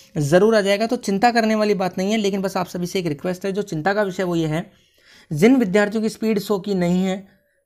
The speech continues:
जिनकी स्टेनो अभी ठीक नहीं है, वो स्टेनो कर लीजिए, ये सुनहरा मौका है। हमारा चैनल स्टेनो आरजे आपको बिल्कुल एग्जाम हॉल जैसे डिक्टेशंस प्रोवाइड कराता है।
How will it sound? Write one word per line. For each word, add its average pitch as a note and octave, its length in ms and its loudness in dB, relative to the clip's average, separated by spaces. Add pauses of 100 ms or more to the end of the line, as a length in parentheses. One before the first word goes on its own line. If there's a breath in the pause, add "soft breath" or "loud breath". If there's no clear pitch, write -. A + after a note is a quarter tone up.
जिनकी F#3+ 300 2
स्टेनो A3 280 0
अभी G#3+ 140 0
ठीक G3+ 200 -2
नहीं F#3 280 2
है, G#3 140 -2 (260 loud breath)
वो F3+ 60 2
स्टेनो G3 260 -2
कर G3 160 0
लीजिए, G3+ 360 0
ये - 340 -6
सुनहरा F#3+ 440 0
मौका F#3+ 280 -4
है। G3 220 -6 (280 loud breath)
हमारा G#3+ 200 2
चैनल A3+ 300 0
स्टेनो G#3+ 280 -2
आरजे F#3+ 240 -2
आपको G#3 200 -4
बिल्कुल G3 320 0
एग्जाम F#3+ 260 -2
हॉल F#3+ 160 0
जैसे F#3 200 -4
डिक्टेशंस F3 400 -6
प्रोवाइड E3+ 320 -2
कराता D#3+ 300 -2
है। F#3+ 160 -6